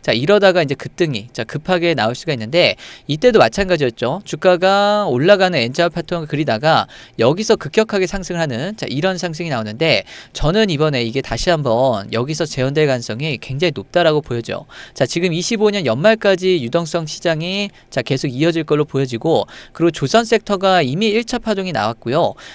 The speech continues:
이게 여러-, 이렇게 끝나지 않습니다. 다시 이 차, 삼 차 파동이 나오는데 지금 이 트리거가 될 수 있는 게 이번에 이 한미 협상안 중에 하나, 이 협상안이 하나가 될 겁니다. 자, 지금 핵심 중에 하나가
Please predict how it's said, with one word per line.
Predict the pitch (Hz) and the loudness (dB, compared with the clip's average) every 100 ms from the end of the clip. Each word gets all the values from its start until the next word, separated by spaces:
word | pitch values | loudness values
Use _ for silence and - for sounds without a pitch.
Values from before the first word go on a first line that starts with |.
| - | -8
이게 | 135 170 220 143 | -4 4 4 6
여러-, | 139 190 | 2 2
이렇게 | 139 214 190 | 0 0 -2
끝나지 | 254 269 269 170 | -2 0 2 2
않습니다. | 117 147 123 107 175 269 | 0 -8 -4 -2 -4 -8
다시 | - 127 - | -8 -4 -4
이 | 120 160 | -4 -6
차, | - 214 | -2 0
삼 | 220 214 | 0 -2
차 | 202 | -4
파동이 | 190 175 165 | -2 -2 -2
나오는데 | 117 113 139 180 104 - - - - | -2 -2 2 2 2 -2 -20 -20 -8
지금 | 165 208 220 | 0 2 4
이 | 151 | 0
트리거가 | 156 - 269 254 226 | -4 -2 2 4 4
될 | 196 | 2
수 | - | 0
있는 | 147 131 | -6 0
게 | 175 131 101 | 2 2 0
이번에 | 139 214 214 208 185 | 0 2 4 2 0
이 | 135 | 0
한미 | 156 233 226 196 | -2 -4 -4 -4
협상안 | - 262 240 226 | -4 -2 0 -2
중에 | 190 160 | -2 -6
하나, | 190 233 - - | -4 -4 -6 -6
이 | 120 110 107 - | -4 -4 -6 -10
협상안이 | 226 - 233 202 | -6 0 0 0
하나가 | 220 233 202 | 0 0 0
될 | - | -2
겁니다. | - 117 107 - - - - - | -4 -6 -8 -8 -12 -18 -14 0
자, | 139 | 0
지금 | - 175 196 | 2 0 0
핵심 | 208 - 269 | 0 -4 -4
중에 | 240 220 | 0 2
하나가 | 208 165 151 175 131 | 2 2 2 2 0